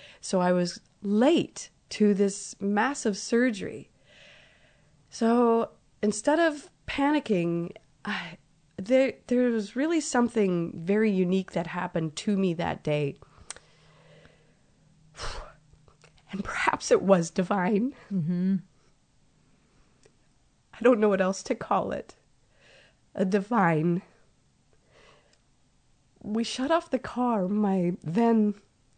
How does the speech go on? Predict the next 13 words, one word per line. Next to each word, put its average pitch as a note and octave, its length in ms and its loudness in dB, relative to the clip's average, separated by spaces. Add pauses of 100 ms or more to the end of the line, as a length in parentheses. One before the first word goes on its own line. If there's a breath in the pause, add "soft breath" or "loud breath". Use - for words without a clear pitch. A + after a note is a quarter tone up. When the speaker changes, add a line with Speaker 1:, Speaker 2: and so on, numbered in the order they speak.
(200)
Speaker 1:
fiance, G3 560 0
he F#3 100 2
had E3+ 160 0
just G3 340 0
asked F3 300 0
me A3 140 8
to A3+ 80 8
marry F#3+ 400 8
him E3+ 160 0
two F3 220 -2
days E3 220 0
before D3+ 540 -2
Speaker 2:
Mm-hmm. F3 320 -8